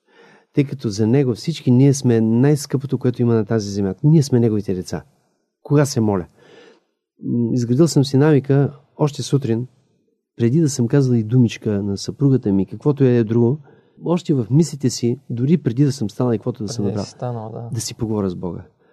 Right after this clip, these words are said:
Speaker 1: Защото чувствам, че моят ден не е същия, не е пълноценен. Самия аз се чувствам усъкътен в много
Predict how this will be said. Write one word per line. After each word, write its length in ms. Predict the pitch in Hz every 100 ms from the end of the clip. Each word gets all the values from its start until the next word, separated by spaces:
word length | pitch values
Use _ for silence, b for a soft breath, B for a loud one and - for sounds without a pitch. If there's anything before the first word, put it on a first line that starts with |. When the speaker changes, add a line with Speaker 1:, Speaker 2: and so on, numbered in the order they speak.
| _ -
Speaker 1:
Защото 340 | 185 - 147 - -
чувствам, 400 | 190 - 175 156
че 200 | 131 113 -
моят 300 | 143 170 135
ден 240 | 165 151
не 160 | 139 147
е 80 |
същия, 540 | 143 - 160 147 101 92 -
не 120 | 123
е 100 | 143
пълноценен. 600 | 139 117 110 - 110 87
Самия 300 | - 117 165
аз 80 | 165
се 80 | 139
чувствам 320 | 151 143 123
усъкътен 500 | 117 - - - 95 - b b b
в 220 | - 123 127
много 540 | 160 175 185 180 175